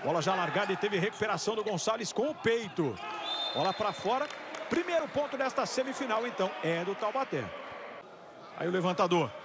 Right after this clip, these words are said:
um dos mais experientes do Taubaté. Sacando pesado o Bruno pra cima do Vacari. Gonçalves com ele. Vacari atacando na diagonal pro chão. Esse tornozelo aí, hein?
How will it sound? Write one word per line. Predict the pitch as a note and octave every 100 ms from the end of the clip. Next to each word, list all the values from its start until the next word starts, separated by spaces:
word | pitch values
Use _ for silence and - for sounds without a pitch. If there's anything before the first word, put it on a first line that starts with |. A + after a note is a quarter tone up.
| - - -
um | E3
dos | E3+
mais | G3 F#3+
experientes | F#3+ - F3 G#3 G3+
do | G#3
Taubaté. | F3+ G3+ G3+ F#3 F3 B2 - - - -
Sacando | D#3+ G3+ G#3
pesado | G3+ E3 G#3 G3
o |
Bruno | F3+ G#3+ E3
pra | E3+
cima | D#3 G#3+
do | G#3
Vacari. | G#3+ - G#3+ G3+ D3+ - - -
Gonçalves | F3 G#3+ - A3 A3
com | - A3
ele. | A3+ F3
Vacari | G#3 G#3 A3+ G#3+
atacando | G3 G#3 - G#3+ G3+ D#3
na | G3+ G4
diagonal | E4+ D#4+ C#4+ C4 A#3+
pro | G#3+ F3+
chão. | - D3+ B2 G#2+ F#2 - - - - A5+ B5+ B5+ - - - -
Esse | - -
tornozelo | C3 D3+ C3+ A#2 C#3+ E3
aí, | D3+ F#3
hein? | B3 C4